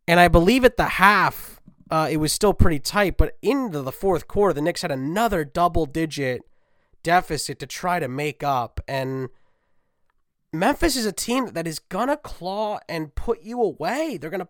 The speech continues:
put you away if you give them enough of a lead. Yeah, this is a team, again, that I, I talked about at the beginning of the season. They will be a Western Conference title contender.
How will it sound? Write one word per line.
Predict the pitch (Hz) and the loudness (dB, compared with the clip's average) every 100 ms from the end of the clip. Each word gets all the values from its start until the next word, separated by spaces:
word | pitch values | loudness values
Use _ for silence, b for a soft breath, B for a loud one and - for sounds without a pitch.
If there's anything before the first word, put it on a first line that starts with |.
| - | -6
put | - 233 | -4 -4
you | 233 247 | -4 -2
away | 175 127 165 196 151 120 _ _ _ _ _ - | -2 -2 -4 -4 -6 -10 _ _ _ _ _ -12
if | 165 - | -12 -10
you | 175 135 | -12 -10
give | 160 190 196 | -2 -2 0
them | 202 196 | 0 0
enough | 160 170 170 | 2 2 2
of | 175 | -2
a | 160 | -2
lead. | 147 196 262 202 - _ _ _ _ _ - | -4 -8 -8 -12 -16 _ _ _ _ _ -20
Yeah, | 233 | -12
this | 330 | -10
is | 359 | -8
a | |
team, | 349 262 | -6 -2
again, | 214 151 240 | -2 0 0
that | 240 | 0
I, | 175 - | -2 -2
I | 208 | -6
talked | - 254 247 | 0 -2 0
about | 214 | -2
at | 190 | -4
the | 175 | -6
beginning | 180 196 190 | -4 -4 -4
of | |
the | 143 | -6
season. | - 240 254 156 131 123 _ _ _ _ | -10 -8 -6 -4 -6 -8 _ _ _ _
They | - 247 | 0 0
will | 320 349 | 2 -2
be | 269 | 2
a | 262 | 0
Western | 208 202 226 - 294 240 | 2 -2 -4 -4 -4 -4
Conference | 208 196 - 233 233 | -4 -4 0 -2 -2
title | - 185 202 | -8 -4 -4
contender. | 226 254 233 233 277 320 135 | -4 -6 -6 -6 -4 -4 -6